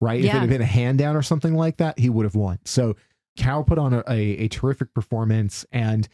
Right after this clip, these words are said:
Speaker 1: the three Japanese men at this competition, him and Sota and Kazuki Tomono, who we'll talk about in a minute, are all, like, really good friends. And so,
Speaker 2: I
Speaker 1: uh,
Speaker 2: love the Japanese team.
Speaker 1: yeah, I mean, they're, they're such good vibes in general,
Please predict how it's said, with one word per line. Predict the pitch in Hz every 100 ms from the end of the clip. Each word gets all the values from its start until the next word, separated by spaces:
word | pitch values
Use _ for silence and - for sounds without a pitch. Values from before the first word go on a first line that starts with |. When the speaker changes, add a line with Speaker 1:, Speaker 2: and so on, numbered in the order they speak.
| _ _ _ 127
Speaker 1:
the | 131
three | 170 202
Japanese | 165 151 151 139 117
men | 127 131 131 -
at | 127 110
this | 123
competition, | - 127 113 123 - 113
him | 127 123
and | 123 113
Sota | - 117 113 110 123
and | 113 113
Kazuki | 110 120 113
Tomono, | 113 110 110 113
who | 107
we'll | 101
talk | 98 104 110
about | 120 117
in |
a | 127
minute, | 139 151 _ _ _ -
are | 135 160
all, | 170 143
like, | 120 107 -
really | 107 110 110
good | 107
friends. | - 110 107 107 - _ _ -
And | 123 117
so, | 139 120 120 117 120
Speaker 2:
I | -
Speaker 1:
uh, | 208
Speaker 2:
love | 165 151 147 143 -
the | 156
Japanese | 156 147 160 165 160 -
team. | - 165 165 170 175 -
Speaker 1:
yeah, | 185 113 98 147
I |
mean, | 175 165
they're, | 220 226
they're | 156 180 180
such | - 208 -
good | 131 120
vibes | 127 120 113 120
in | 113
general, | 117 123 143 147 156